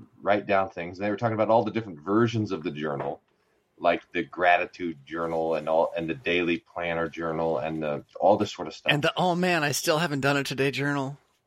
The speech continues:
Speaker 1: Yeah, right. And the, uh,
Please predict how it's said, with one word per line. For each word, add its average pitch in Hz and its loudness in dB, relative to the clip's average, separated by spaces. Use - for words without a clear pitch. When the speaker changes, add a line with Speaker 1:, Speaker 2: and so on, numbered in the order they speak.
Speaker 1:
Yeah, 92 4
right. 85 0
And 104 4
the, 95 0
uh, 80 2